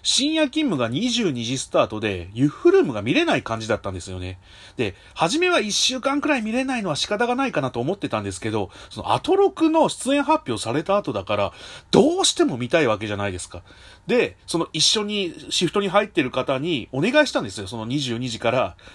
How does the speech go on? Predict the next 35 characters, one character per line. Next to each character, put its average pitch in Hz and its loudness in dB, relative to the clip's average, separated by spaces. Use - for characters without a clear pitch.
大 139 4
事 151 -2
な 151 2
用 156 4
事 170 -2
が 208 2
あ 220 2
る 180 2
ん 131 -6
で、 127 0
そ - -6
の 160 0
間 170 2
ち 202 0
ょ - 4
っ 196 -2
と 156 -4
仕 - 2
事 190 4
を 196 2
抜 180 0
け 208 -2
た 254 4
い 269 0
ん 226 -6
で 190 2
す - -6
け 156 0
ど 202 2
っ 214 -6
て 123 -4
言 113 -4
っ - -20
た 220 0
ら、 139 4